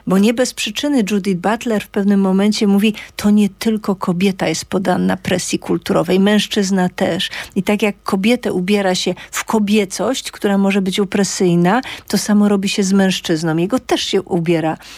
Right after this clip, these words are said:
w opresyjność i to też jest niebezpieczne, bo ten model męskości, on może blokować mężczyznę do tego, kim on chciałby zostać. Więc, e, trzecia fala feminizmu tutaj gdzieś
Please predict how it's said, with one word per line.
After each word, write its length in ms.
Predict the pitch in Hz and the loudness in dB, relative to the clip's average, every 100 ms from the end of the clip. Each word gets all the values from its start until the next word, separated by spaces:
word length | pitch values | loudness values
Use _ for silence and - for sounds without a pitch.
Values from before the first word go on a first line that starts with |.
| - - | -10 -6
w 160 | 160 | -2
opresyjność 1080 | 190 - - 180 - 175 151 151 190 233 - - - - | 0 -2 -2 -2 0 0 2 2 0 -2 -8 -12 -14 -6
i 100 | 185 | -4
to 180 | - 233 - | -2 -4 -4
też 300 | - 277 - | -2 0 0
jest 180 | 262 - | -4 -4
niebezpieczne, 840 | 269 240 254 - 311 277 - 180 160 | -2 0 -2 -2 -2 -2 0 2 2
bo 300 | 170 165 175 - - | 2 2 0 -6 -6
ten 200 | 202 196 | 0 4
model 400 | 202 233 233 220 | 4 2 0 0
męskości, 920 | 208 202 202 - 180 151 - 226 254 277 | 0 -2 -4 -4 -4 -4 -6 -4 -2 0
on 320 | 202 233 240 | 0 2 2
może 420 | 220 220 226 233 226 - - | 0 0 0 -2 -4 -8 0
blokować 880 | 185 220 233 - 311 247 175 - | 2 2 -2 -4 -2 0 -4 -4
mężczyznę 1000 | 202 185 185 - - 165 160 156 160 240 277 - - | -2 0 -2 -2 0 0 0 -2 0 0 -4 -10 -4
do 80 | 190 | -4
tego, 460 | 190 214 214 254 | -2 -2 0 0
kim 340 | 247 - 269 269 | -2 -2 0 2
on 160 | 262 254 | 0 -2
chciałby 540 | - - 247 233 247 | -2 -2 0 0 0
zostać. 680 | 233 269 247 - - - - - 233 - - - - | 0 0 0 -4 -8 -8 -4 -4 -4 -10 -16 -8 0
Więc, 400 | 196 202 202 - | 2 2 -2 -2
e, 340 | 214 208 214 | 2 2 0
trzecia 300 | 214 247 247 | 0 -2 -2
fala 280 | 240 233 233 | -2 0 0
feminizmu 680 | 220 240 226 220 226 233 226 | 0 0 4 4 4 2 0
tutaj 440 | 220 214 220 214 | 0 -2 0 0
gdzieś 540 | 208 196 190 214 214 | -2 -2 0 0 -2